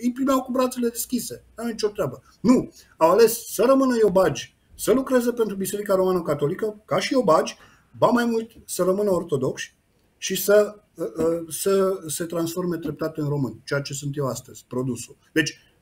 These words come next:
uh, uite așa rezistă, au rezistat românii. Noi, străinii, alogenii, am fost o păturică mică, ne-am așezat peste ei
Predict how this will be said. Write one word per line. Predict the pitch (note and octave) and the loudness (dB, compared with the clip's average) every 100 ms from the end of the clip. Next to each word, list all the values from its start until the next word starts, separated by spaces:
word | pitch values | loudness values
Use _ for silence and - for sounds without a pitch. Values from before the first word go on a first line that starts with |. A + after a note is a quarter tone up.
| - | 0
uh, | D#3+ - | 0 2
uite | A#3 A#3+ | 0 2
așa | A3+ A3 A3 F3 | 0 2 2 0
rezistă, | E3+ E3+ F#3+ - F#3 | 0 0 -4 -2 0
au | E3+ E3+ | 2 2
rezistat | D#3+ E3 - E3 | 0 0 -4 -4
românii. | D#3+ D3 A2 G#2 - _ _ _ _ _ C#3 | -2 -2 -2 -8 -20 _ _ _ _ _ -4
Noi, | D3 G3+ F#3+ D3 - _ - - | 4 4 4 0 -12 _ -20 -12
străinii, | - C#3+ E3 D3 A#2+ | -8 2 4 6 4
alogenii, | B2+ B2 A#2+ C#3+ A#2 G#2 - _ _ | 2 2 2 2 0 -4 -18 _ _
am | F#3 | -6
fost | A3+ B3 F#3 | -4 -4 2
o | D3+ B2 - _ _ _ _ _ _ | 2 2 -6 _ _ _ _ _ _
păturică | - E3 E3 - - B2+ | -2 2 2 2 2 0
mică, | A#2 A2+ A3+ C#4+ _ _ _ _ | 0 -2 -2 -2 _ _ _ _
ne-am | D#3 B3+ | 2 2
așezat | B3+ A#3 G#3 A#3 A#3 | 2 0 0 -2 0
peste | F#3 F#3 B2 | -4 -2 -4
ei | B2+ C4 D4+ - | -2 -2 -4 -12